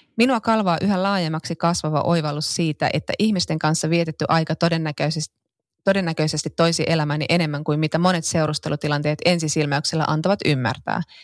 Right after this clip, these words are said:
Että muutaman vuoden takainen päätökseni pyrkiä välttämään mieltäni horjuttavia sosiaalisia tilanteita näyttää kaventavan elämääni odottamattomin tavoin, että riippuvaisuuteni muista ihmisistä on kokonaisvaltaisempaa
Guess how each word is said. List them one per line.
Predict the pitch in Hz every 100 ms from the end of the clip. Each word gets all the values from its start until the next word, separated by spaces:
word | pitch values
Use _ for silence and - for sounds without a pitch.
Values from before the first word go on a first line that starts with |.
| _ _
Että | 170 196
muutaman | 226 220 185 180
vuoden | 185 165
takainen | 180 175 165 156
päätökseni | 175 175 160 - 151
pyrkiä | 175 165 156 160
välttämään | 180 175 - 147 156
mieltäni | 175 160 151 156
horjuttavia | 151 143 - 147 147
sosiaalisia | - 175 156 143 151 147
tilanteita | 175 165 156 147 143 151 - - _
näyttää | 220 226 - 170
kaventavan | 196 180 160 151 -
elämääni | 180 160 156 160
odottamattomin | 220 196 - 143 147 180 180
tavoin, | 208 175 151 147 - - -
että | -
riippuvaisuuteni | 254 247 185 170 170 170 165
muista | 175 196 - -
ihmisistä | 180 156 151 - 151
on |
kokonaisvaltaisempaa | 196 208 160 156 156 151 156 156 151 156 151